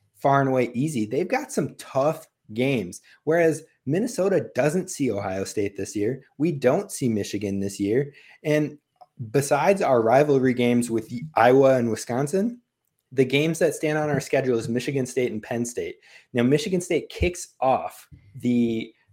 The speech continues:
Big Ten play for us, so that's a major game. But if, even if you drop that game, then you're looking at Purdue, you're looking at kind of those easier, more cleanup games, so to speak, where we can start building up the momentum when we close with Iowa and Wisconsin. So I think that the disrespect is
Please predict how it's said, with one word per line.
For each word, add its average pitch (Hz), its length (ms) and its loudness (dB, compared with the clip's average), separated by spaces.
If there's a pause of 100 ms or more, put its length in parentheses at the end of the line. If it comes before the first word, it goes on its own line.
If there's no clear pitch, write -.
(120)
Big 135 200 2
Ten 131 600 0
play 151 320 6
for 104 260 0
us, 104 200 -4
so 127 140 -2
that's 143 180 0
a 156 40 0
major 123 400 0
game. 113 440 -4 (320)
But 139 220 2
if, 127 200 -2
even 185 220 4
if 202 120 2
you 185 80 0
drop 123 400 2
that 123 220 2
game, 117 380 -4 (320)
then 147 140 2
you're 151 120 6
looking 143 300 4
at 113 140 -4
Purdue, 120 320 4
you're 110 160 2
looking 120 320 0
at 113 280 0 (640)
kind 156 200 0
of 160 80 4
those 117 260 2 (220)
easier, 143 380 2
more 120 400 0
cleanup 143 480 -2
games, 143 360 0
so 147 120 2
to 139 80 0
speak, 156 440 -4 (200)
where 143 140 4
we 151 100 4
can 151 180 -4
start 143 300 0
building 131 280 0
up 131 140 -4
the 143 80 0
momentum 123 440 0
when 120 120 0
we 117 80 0
close 143 480 0
with 107 160 -4
Iowa 104 300 0
and 95 100 -8
Wisconsin. 98 480 -10
So 135 100 -6
I 151 120 2
think - 220 -6
that - 160 -6
the 110 100 -2
disrespect 117 640 -2
is 92 220 -10